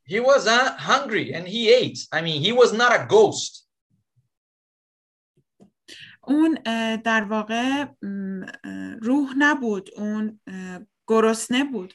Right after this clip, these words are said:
Speaker 2: و یک چیزی خورد.
Speaker 1: Thomas, the apostle, touched him.
Speaker 2: و، اه، توماس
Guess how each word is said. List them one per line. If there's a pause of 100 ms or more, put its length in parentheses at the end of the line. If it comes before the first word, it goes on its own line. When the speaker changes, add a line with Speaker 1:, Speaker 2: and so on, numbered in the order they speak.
Speaker 2:
و (100)
یک
چیزی
خورد. (2000)
Speaker 1:
Thomas,
the
apostle,
touched
him. (1400)
Speaker 2:
و، (520)
اه،
توماس